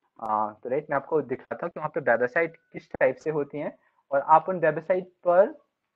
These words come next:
visit क्यों नहीं कर सकते हैं, ओके? तो basically वहाँ जो भी websites होती हैं उसकी link होती है। जैसे कि मेरे पास एक simple वेबसाइट है, ओके, जो कि ई-बुक्स की है, ओके,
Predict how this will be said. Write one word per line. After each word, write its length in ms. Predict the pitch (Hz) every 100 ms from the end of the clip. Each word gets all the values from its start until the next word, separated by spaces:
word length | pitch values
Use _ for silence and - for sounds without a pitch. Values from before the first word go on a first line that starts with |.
| _ _ -
visit 420 | 151 170 220 247
क्यों 200 | - 233
नहीं 200 | 214 165
कर 140 | 123 110
सकते 340 | - _ -
हैं, 180 | 101 _ _
ओके? 160 | - 190
तो 360 | 208 202 196 - _ 135
basically 480 | 139 139 160 190 277 - _ _
वहाँ 180 | 143 165
जो 140 | 156 165
भी 100 | 175
websites 720 | 139 123 139 190 190 247 208
होती 240 | 196 208
हैं 200 | 196 254 - _ _ 185
उसकी 400 | 165 - 254 214
link 420 | 131 - 190 -
होती 280 | 113 - -
है। 100 | - _ 131
जैसे 200 | 127 151
कि 160 | -
मेरे 220 | 180 135 139
पास 300 | 147 151 -
एक 220 | 160 - -
simple 380 | - 135 156 123
वेबसाइट 600 | 110 113 120 156 180 175
है, 180 | 143 - - _ _ _ _ -
ओके, 220 | 131 220 294
जो 120 | 143 160
कि 220 | 214 226 220
ई-बुक्स 400 | 240 185 156 -
की 200 | 113 101
है, 120 | - _ _ _ _ _ _ _ -
ओके, 220 | -